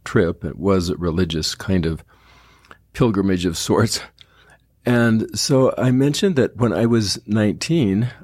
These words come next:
I served a mission for our church in French Polynesia in Tahiti. She looked surprised when I said that,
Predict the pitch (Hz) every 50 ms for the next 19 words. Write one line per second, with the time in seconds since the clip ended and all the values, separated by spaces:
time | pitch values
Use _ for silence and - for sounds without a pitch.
0 | - _ _ _ - - - - 107 104 101 98 - - - 117 107 104 104 95
1 | 90 - - - - - - - 98 98 95 110 135 139 - 120 101 90 82 -
2 | - 95 87 85 85 - - - - _ - - - - - - - - _ -
3 | 98 95 90 85 - - 101 87 82 90 85 - - - - - _ _ - -
4 | 104 101 98 95 92 90 90 - - - - - - 127 104 85 - - - 113
5 | 101 95 92 95 110 117 104 87 92 73 73 - - - 90 90 85 87 85 -
6 | - - - - - - 95 85 76 107 113 107 87 78 64 64 - - - -
7 | - - - - - _ _ _ _ _ - - _ _ _ _ - - _ _
8 | _ _ - - - - - - - - - - - 160 170 202 208 - - -
9 | 131 - 131 113 107 120 117 - 147 117 110 107 101 - - 110 104 82 92 85
10 | 85 98 113 -